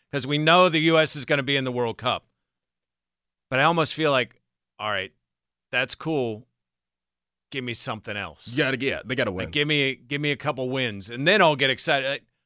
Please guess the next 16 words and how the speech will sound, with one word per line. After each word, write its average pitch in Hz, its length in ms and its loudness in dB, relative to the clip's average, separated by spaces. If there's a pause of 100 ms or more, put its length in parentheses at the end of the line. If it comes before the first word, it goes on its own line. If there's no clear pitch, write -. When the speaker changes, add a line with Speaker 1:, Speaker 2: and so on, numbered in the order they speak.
(120)
Speaker 1:
obviously, 170 420 0
you 131 100 -2
watch 113 540 -2
and 113 160 -12
you, 110 80 -16 (320)
you 117 120 -16
root 131 260 -6
for - 140 -12
them, 101 220 -6
but, 92 160 -12 (520)
like, 123 120 -8
I 151 80 2
don't 139 160 2
have 120 160 -2
any. 95 220 -6 (1800)
Like, - 100 -20